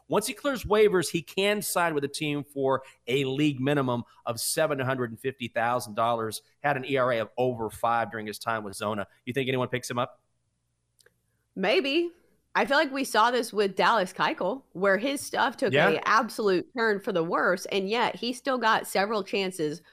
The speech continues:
Speaker 2: with other teams. So I'm sure there's somebody out there that's probably looking for a fifth starter. You know, one of these teams that are probably tanking maybe goes to the A's,
Speaker 1: Yeah.
Speaker 2: uh, you
Speaker 1: Uh,
Speaker 2: know,
Speaker 1: could
Speaker 2: back
Speaker 1: be.
Speaker 2: to the Bay Area.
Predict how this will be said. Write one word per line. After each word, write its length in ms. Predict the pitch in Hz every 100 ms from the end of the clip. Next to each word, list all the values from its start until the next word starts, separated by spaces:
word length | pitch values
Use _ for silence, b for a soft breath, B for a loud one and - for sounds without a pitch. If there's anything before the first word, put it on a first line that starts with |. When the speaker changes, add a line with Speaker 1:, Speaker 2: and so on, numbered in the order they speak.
| b -
Speaker 2:
with 200 | 196 190
other 240 | 180 165
teams. 280 | 160 233 185
So 80 | 254
I'm 120 | 370
sure 200 | 440 392
there's 180 | 277 -
somebody 400 | 190 190 196 175
out 180 | 151 165
there 160 | 180
that's 200 | 175 160
probably 260 | - 170 170
looking 400 | 147 147 170 165
for 160 | 165 147
a 60 |
fifth 240 | - 156 151
starter. 420 | 147 139 151 175
You 140 | 160
know, 80 | 165
one 180 | 160 185
of 60 |
these 180 | 190 170
teams 280 | - 208 190
that 80 | 170
are 40 |
probably 380 | 156 165 151 147
tanking 480 | 147 135 143 220 247 b _
maybe 340 | 175 262 403 403
goes 280 | 381 381
to 80 | 349
the 120 | 294 277 359 415
A's, 320 | 120 - - _
Speaker 1:
Yeah. 160 | 147 190
Speaker 2:
uh, 220 | 202 208
you 240 | 190 170 226
Speaker 1:
Uh, 20 |
Speaker 2:
know, 140 | 208
Speaker 1:
could 80 | 226
Speaker 2:
back 200 | 175 214
Speaker 1:
be. 60 | 254
Speaker 2:
to 120 | 240
the 80 | 220
Bay 260 | 226 240 220
Area. 500 | 277 330 156 139